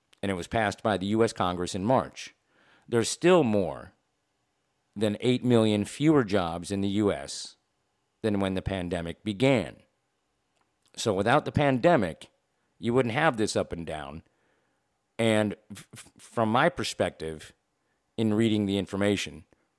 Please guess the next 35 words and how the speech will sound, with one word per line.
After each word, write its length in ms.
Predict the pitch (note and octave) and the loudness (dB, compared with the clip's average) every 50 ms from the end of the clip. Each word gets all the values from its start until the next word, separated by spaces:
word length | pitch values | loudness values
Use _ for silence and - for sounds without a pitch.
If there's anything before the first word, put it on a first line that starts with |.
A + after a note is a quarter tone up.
| _ _ _ _ _ _ _ _ _ _ _ _ _ - | _ _ _ _ _ _ _ _ _ _ _ _ _ -4
Biden 600 | G2+ A#2 A2+ A#2+ C3+ C3+ A#2 A2+ G#2+ G#2 G#2 G2+ _ _ _ _ _ _ _ _ _ _ | 0 2 4 4 4 4 2 2 0 0 -2 -6 _ _ _ _ _ _ _ _ _ _
is 520 | - A2 G#2+ G#2 G2+ G2 G2+ F#2+ - - - _ _ - | -2 0 2 2 2 2 0 -2 -4 -10 -14 _ _ -14
bullshitting 680 | G2+ F2+ A2+ B2+ D3+ D3+ - - A#2+ A2 - G2+ G#2+ G2 | -2 4 6 6 8 6 4 4 0 0 0 0 -4 -2
you 300 | F#2 F2+ F2+ F#2 E2+ F2 _ _ _ - | -2 -2 -4 -4 -6 -8 _ _ _ -8
once 300 | - G#2+ A2 B2 C3 - | -4 -2 -2 0 0 0
again, 540 | E3 C#3+ B2+ D3 C3+ A2 F2 C#2+ D2+ D2 - _ _ _ _ _ _ _ _ _ _ _ - - | -2 0 2 2 2 2 0 -2 -6 -12 -16 _ _ _ _ _ _ _ _ _ _ _ -10 -6
because 600 | G#2+ A2 - A#2+ A2 G#2 G2+ G2+ F#2+ F2 - - _ _ _ _ - G#2 - - - | -6 -4 0 0 0 2 2 0 -2 -4 -8 -14 _ _ _ _ -20 -20 -16 -6 0
all 220 | A2+ A#2+ C3 D3+ | 4 6 6 6
these 260 | D#3 F#3+ F3+ E3+ C3 | 6 4 0 0 -2
jobs 440 | - - C#3+ C#3 B2 G2+ F2+ E2 E2+ | -2 2 4 4 4 4 2 0 -4
that 100 | E2 - | -6 -6
he's 200 | A2+ B2 A#2+ - | -4 -4 -4 -4
claiming 440 | - - C#3+ C3+ B2+ B2 B2 A#2+ G#2+ | -4 0 2 4 4 4 2 2 0
he's 240 | - A#2+ C3+ A2+ - | -2 -4 -6 -8 -8
created, 640 | - - A#2+ A2+ G#2+ G#2+ A2+ B2+ C3+ D#3+ D#3+ B2+ - _ _ _ _ - | -8 -6 -6 -4 -2 0 0 0 0 0 -2 -4 -8 _ _ _ _ -2
uh, 120 | A#2 A#2 - - | -2 -2 -2 0
many 360 | B2+ B2 C#3 E3 F#3+ F3+ C#3+ | 2 4 6 6 6 6 4
of 100 | A#2 F#2 | 4 4
those 420 | G2 G2 F#2 F#2 F#2 F#2 E2+ - - - | 4 4 4 4 2 2 0 -4 -6 -4
are 100 | A2+ G#2+ | -4 -2
jobs, 500 | F#2+ F#2+ A2 G#2 G2+ G2+ G2 F#2+ - - - _ - _ _ - | 0 0 2 2 2 2 0 -4 -6 -12 -14 _ -20 _ _ -16
you 220 | - G#2+ A2 G#2+ | -10 -6 -4 -4
know, 100 | F#2 F2+ | -4 -4
people 280 | - - B2 - A#2 G2+ | -4 -4 -4 0 2 4
that 120 | G#2+ G2+ | 4 4
are 60 | G2 | 4
returning 400 | F#2 G2+ - - B2 B2 A#2 G#2+ | 2 0 -2 0 0 0 2 0
to 80 | G2+ G2+ | 0 -2
jobs 480 | F2 D#2+ F#2+ G#2+ F#2+ F#2+ G#2 G2 - | -2 2 2 2 4 4 2 0 -2
that 120 | - G2 - | -6 -6 -4
they 120 | F#2 F2+ | -4 -4
lost 480 | F2 F#2+ A2 A2 F#2 F2 E2 - - - | 0 2 4 4 4 2 -2 -8 -8 -4
during 280 | - G#2+ G#2 G#2 G2+ | 0 2 2 2 0
the 120 | G2 F#2 F2+ | 0 -2 -2
initial 500 | F#2 G2+ G#2+ G2 - A2 F#2+ F#2 F2 | -2 0 -2 -2 -2 -2 -4 -4 -4